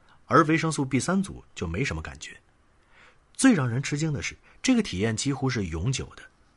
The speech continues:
到六个月之后，迷幻蘑菇组的学生仍然反映，他们现在对宗教有更强烈的信仰。信仰到什么程度呢？这十个人里面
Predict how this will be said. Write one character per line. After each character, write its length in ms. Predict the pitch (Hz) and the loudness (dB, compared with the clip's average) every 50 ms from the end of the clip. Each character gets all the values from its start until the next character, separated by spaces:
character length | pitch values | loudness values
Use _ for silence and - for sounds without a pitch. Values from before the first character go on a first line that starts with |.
| _ _ _ | _ _ _
到 140 | - 160 170 | 6 8 8
六 220 | 185 202 247 208 | 8 8 8 6
个 120 | 143 135 127 | 8 6 6
月 140 | 127 120 101 | 6 4 2
之 160 | - 95 92 | 0 -2 -4
后， 220 | - 104 82 - - - - - - - | -4 -6 -8 -8 -10 -18 -18 -18 -10 -2
迷 180 | - 139 190 240 | 2 4 4 6
幻 200 | 220 220 196 165 | 6 6 6 6
蘑 200 | 147 156 175 190 | 6 6 4 6
菇 140 | 196 202 190 | 6 4 2
组 120 | 151 110 | 2 2
的 80 | 98 104 | 0 0
学 220 | - - 127 143 | 2 2 2 4
生 180 | 143 156 156 151 | 4 4 2 4
仍 240 | 131 135 185 262 | 6 6 6 6
然 160 | 277 185 160 165 | 8 6 6 4
反 220 | - - 76 73 | 4 -2 -4 -4
映， 120 | - 170 - - - - - | -6 -8 -8 -10 -14 -8 -2
他 100 | - 170 | 0 2
们 120 | 175 175 | 2 2
现 160 | - 185 175 | 2 2 4
在 160 | 170 170 160 151 | 6 6 6 6
对 140 | 156 143 | 4 2
宗 220 | 135 - 165 175 180 | 2 2 2 2 4
教 200 | 165 165 139 127 | 4 4 4 4
有 180 | 107 104 107 107 - - - | 2 2 0 -2 -4 0 6
更 220 | - 285 240 160 | 6 8 8 6
强 220 | - - 101 95 107 | 2 0 -2 0 0
烈 100 | 104 98 | 0 0
的 80 | 95 | 0
信 220 | 90 - 104 87 78 | -2 -4 -4 -6 -8
仰。 160 | 73 - - - - - - - - - | -10 -12 -18 -20 -20 -20 -20 -20 -12 -4
信 220 | - - 233 240 214 | 0 4 6 6 6
仰 140 | 175 156 | 6 6
到 100 | 160 156 | 4 2
什 140 | 143 - 143 | 2 2 0
么 60 | 190 | 2
程 140 | 190 139 151 | 2 2 2
度 140 | 185 196 156 | 4 4 2
呢？ 140 | 127 120 - - _ _ - _ - - - _ - - | 2 0 -4 -10 _ _ -20 _ -20 -20 -20 _ -2 4
这 120 | - 214 | 6 8
十 260 | 190 - - - 190 247 | 8 8 6 6 6 8
个 80 | 262 | 8
人 160 | 170 143 147 | 8 6 4
里 140 | 123 92 82 | 2 0 -2
面 220 | 82 90 90 87 | -4 -6 -6 -8